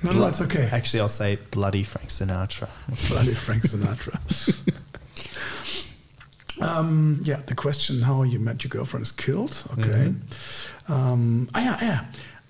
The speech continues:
Speaker 1: yeah. Um, where do you like to go on vacation in summer? A short trip to Down Under or rather to Ibiza for biggest party on earth?
Speaker 2: No offense to my friends in Australia, but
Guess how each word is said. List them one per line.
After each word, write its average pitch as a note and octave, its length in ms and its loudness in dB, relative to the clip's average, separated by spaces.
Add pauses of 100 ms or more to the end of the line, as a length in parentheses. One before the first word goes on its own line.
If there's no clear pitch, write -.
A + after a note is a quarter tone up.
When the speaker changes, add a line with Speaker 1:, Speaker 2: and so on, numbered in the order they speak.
(560)
Speaker 1:
yeah. D3+ 160 4
Um, D3+ 180 0 (240)
where G3 140 2
do A#3+ 80 0
you A#3 100 6
like F3 280 2
to D#3 100 -2
go D#3+ 140 2
on D#3 120 2
vacation C3+ 440 0
in A2 40 0
summer? - 300 -6 (800)
A - 60 -4
short - 260 0
trip F#3+ 200 0
to E3+ 80 2
Down D3+ 200 2
Under C#4 280 2
or G3+ 180 4
rather F3 320 0
to D3 140 -2
Ibiza C#3 480 0
for G#2+ 400 -4 (280)
biggest A2+ 300 -2
party - 320 -8
on - 140 -8
earth? - 340 -12 (840)
Speaker 2:
No C3 360 6
offense C3 480 4
to A#2+ 60 0
my A2 140 4
friends G#2+ 340 4
in G#2 100 2
Australia, A2 680 2
but G#2 320 0